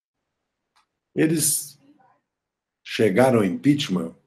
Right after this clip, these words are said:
porque tinham seis, oito milhões de pessoas nas ruas nos finais de semana em cem, cento e cinquenta cidades brasileiras. E porque cercaram Brasília com centenas de milhares de pessoas. E se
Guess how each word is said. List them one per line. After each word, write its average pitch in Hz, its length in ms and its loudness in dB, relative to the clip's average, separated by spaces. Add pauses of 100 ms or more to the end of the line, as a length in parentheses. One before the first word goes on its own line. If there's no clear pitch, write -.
porque 123 280 -2
tinham 151 260 -4
seis, 143 500 0
oito 131 260 2
milhões 120 300 4
de 120 80 -4
pessoas 110 460 -4
nas 110 240 -4
ruas 104 340 -2
nos 117 120 -6
finais 98 320 0
de - 60 -2
semana 95 440 2
em 92 80 -2
cem, 98 300 -2
cento 98 280 -2
e - 40 0
cinquenta 92 360 -2
cidades 90 340 -4
brasileiras. 87 640 0 (580)
E 123 40 -4
porque 120 260 0
cercaram 113 640 6
Brasília 98 540 4
com 90 280 -2 (840)
centenas 104 600 4
de 101 80 0
milhares 92 880 2
de - 100 -20
pessoas. 107 540 -2 (400)
E 120 120 -2
se - 320 0